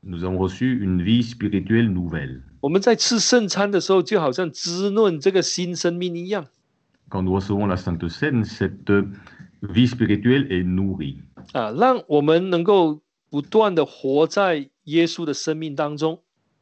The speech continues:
Speaker 1: Pour que sans cesse nous puissions vivre dans la vie du Seigneur.
Speaker 2: 啊，我们说一直到永远的哈。
Speaker 1: Jusqu'à, euh, l'éternité.
Speaker 2: 那第二，我们也知道说，如果我们今天离世了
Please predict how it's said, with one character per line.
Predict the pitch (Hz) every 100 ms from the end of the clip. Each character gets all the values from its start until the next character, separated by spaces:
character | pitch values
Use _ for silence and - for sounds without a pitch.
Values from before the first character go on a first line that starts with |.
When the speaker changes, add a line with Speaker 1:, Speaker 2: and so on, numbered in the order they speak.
| -
Speaker 1:
Pour | 90
que | -
sans | 85 104
cesse | - 156 156
nous | 107
puissions | - 104 - 117 113 - - - _
vivre | 90 113 135 101 82 78
dans | 87 87
la | 87
vie | 82 104 120 -
du | 85 80
Seigneur. | - 78 76 62 62 - _
Speaker 2:
啊， | 127 113
我 | 143
们 | 143
说 | 151 160 170
一 | 165 160
直 | - 175
到 | 190 147
永 | 135 139
远 | 160 113 98
的 |
哈。 | 101 117 - - _ _ -
Speaker 1:
Jusqu'à, | 87 85 98 98 85 90 85
euh, | 87 82 73 71 71 69 -
l'éternité. | 87 90 98 87 80 - 73 - -
Speaker 2:
那 | -
第 | - 269
二， | 262 240
我 | 160
们 | 156
也 | 208
知 | - 185
道 | 214
说， | 180 196 196 202
如 | 156 214
果 | 214 160
我 | 135
们 | 143 160
今 | 185 170
天 | 180 160
离 | 135
世 | 147 - 233
了 | 135